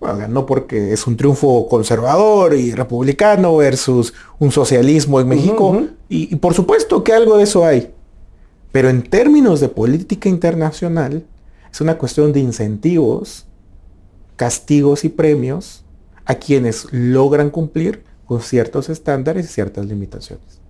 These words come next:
Speaker 2: Sí, pues.
Speaker 1: Entonces, ¿nos van a castigar? ¿Qué harías vos con tu hijo? Es hijo, ¿cierto?
Speaker 2: Hijo, hijo, sí.
Speaker 1: ¿Qué harías vos con tu hijo si no cumple con las notas?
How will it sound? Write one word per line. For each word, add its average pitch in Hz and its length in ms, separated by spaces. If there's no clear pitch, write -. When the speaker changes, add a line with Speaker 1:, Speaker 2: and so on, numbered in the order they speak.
Speaker 2:
Sí, - 60
pues. - 200
Speaker 1:
Entonces, 165 720
¿nos 127 260
van 202 160
a 269 140
castigar? 139 720
¿Qué 151 140
harías 180 400
vos 156 320
con 143 160
tu 131 120
hijo? 139 420
Es - 120
hijo, 135 200
¿cierto? - 340
Speaker 2:
Hijo, 151 220
hijo, 123 180
sí. - 120
Speaker 1:
¿Qué 139 100
harías 190 180
vos 190 120
con 180 160
tu 160 100
hijo 165 500
si - 240
no 135 180
cumple 170 300
con 110 160
las 107 140
notas? - 420